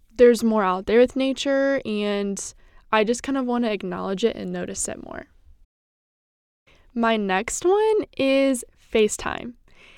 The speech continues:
<laughs> I literally hate Snapchat with everything in me. Hate it, despise it. Like, it's just so weird. Like, I don't need to have a picture of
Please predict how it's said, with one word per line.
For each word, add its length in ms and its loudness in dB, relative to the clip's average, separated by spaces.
<laughs> 540 -2
I 260 2
literally 380 2
hate 300 -4
Snapchat 500 -4
with 360 0
everything 400 0
in 180 -2
me. 240 -4
Hate 240 4
it, 240 2
despise 480 0
it. 240 2
Like, 320 -2
it's 180 -4
just 220 0
so 200 0
weird. 760 -4
Like, 160 -4
I 120 -2
don't 140 -2
need 180 -4
to 280 -4
have 220 -4
a 60 0
picture 640 -6
of 280 -8